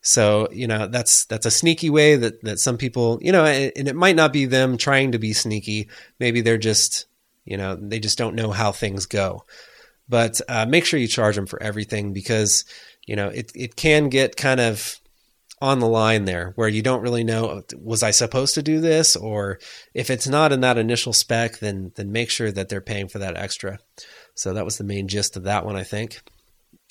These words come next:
I think also just having patience with these people, because I can say right now, the people that I work for,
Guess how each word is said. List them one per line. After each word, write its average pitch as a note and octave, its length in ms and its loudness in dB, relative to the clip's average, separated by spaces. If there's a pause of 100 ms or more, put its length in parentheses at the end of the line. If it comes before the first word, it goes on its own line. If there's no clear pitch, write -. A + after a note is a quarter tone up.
I C#3 60 0
think D3 120 6
also C#3 380 6
just B2 420 2
having D3 320 2
patience B2+ 460 0
with G#2 160 -4
these G2+ 180 -4
people, G#2 300 -2
because G#2+ 680 2 (240)
I C3+ 80 -6
can D#3 100 2
say D#3+ 140 6
right B2+ 160 6
now, A#2+ 460 2
the A#2 100 -8
people D#3 280 0
that C#3 100 6
I A#2+ 80 6
work A2+ 240 4
for, B2+ 400 2